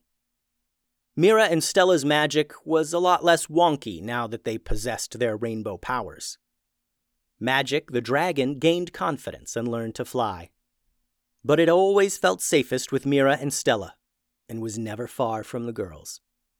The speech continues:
The end. Thanks for listening, friends. The website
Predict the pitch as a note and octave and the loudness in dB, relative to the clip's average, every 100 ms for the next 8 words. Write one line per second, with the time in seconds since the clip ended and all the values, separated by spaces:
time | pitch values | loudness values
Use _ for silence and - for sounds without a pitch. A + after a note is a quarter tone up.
0 | _ _ _ _ _ _ _ _ _ _ | _ _ _ _ _ _ _ _ _ _
1 | _ _ _ _ _ _ A2 B2+ C#3+ D3 | _ _ _ _ _ _ -4 0 0 -4
2 | G#3 _ _ _ _ _ - F#2 - - | -10 _ _ _ _ _ -14 -14 -14 -20
3 | _ _ _ _ _ _ _ _ _ _ | _ _ _ _ _ _ _ _ _ _
4 | _ _ _ _ _ _ _ _ - A2+ | _ _ _ _ _ _ _ _ -10 -10
5 | - A#2 B2 B2 G#2+ G2+ A2 G#2+ G#2+ - | -6 -4 -4 -4 -8 -8 -8 -6 -8 -12
6 | _ _ _ _ _ _ _ _ _ - | _ _ _ _ _ _ _ _ _ -4
7 | F#3+ A#2 A2 - A#2+ C3 | 2 2 0 -2 -2 -2